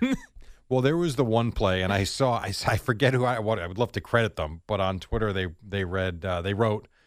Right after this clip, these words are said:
Speaker 2: something to the effect of, "Maybe Tony doesn't know what the word perfectly means," because on the touchdown pass that was out of bounds,
Speaker 1: Yeah.
Speaker 2: Tony goes, "That's a perfectly thrown ball. It was just a little out of bounds." <laughs> Well, then how is it a perfectly thrown ball?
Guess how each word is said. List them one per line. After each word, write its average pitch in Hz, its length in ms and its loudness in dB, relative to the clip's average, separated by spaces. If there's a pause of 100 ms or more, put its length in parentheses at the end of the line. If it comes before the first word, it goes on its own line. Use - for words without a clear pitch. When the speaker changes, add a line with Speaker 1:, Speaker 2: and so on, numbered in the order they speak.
(240)
Speaker 2:
something 139 360 0
to 117 100 -2
the 113 120 0
effect 107 380 -2
of, 95 300 -2
"Maybe 117 340 -2 (100)
Tony 113 220 -2
doesn't 107 220 -2
know 107 80 -8
what 101 120 -2
the 110 60 -2
word 101 160 -2
perfectly 107 460 -2
means," 82 400 -10 (340)
because 120 380 2
on 120 180 0
the 95 320 -6 (160)
touchdown 127 460 -2
pass 120 400 -4 (240)
that 101 120 -6
was 92 140 -8 (100)
out 98 40 -12
of 92 80 -6
bounds, 113 400 -4
Speaker 1:
Yeah. 123 300 -2 (120)
Speaker 2:
Tony 127 240 0
goes, 117 160 0
"That's 131 160 0
a 120 60 -2
perfectly 135 500 2
thrown 127 340 2
ball. 104 380 2 (240)
It 147 80 -2
was 123 140 2
just 135 180 0
a 139 60 2
little 127 180 4
out 113 120 2
of 98 40 -2
bounds." 76 400 -4
<laughs> - 400 0
Well, 226 300 8
then 277 120 8
how 196 160 6
is 208 140 0
it 196 60 0
a 185 60 6
perfectly 196 480 8
thrown 180 260 4
ball? 165 340 2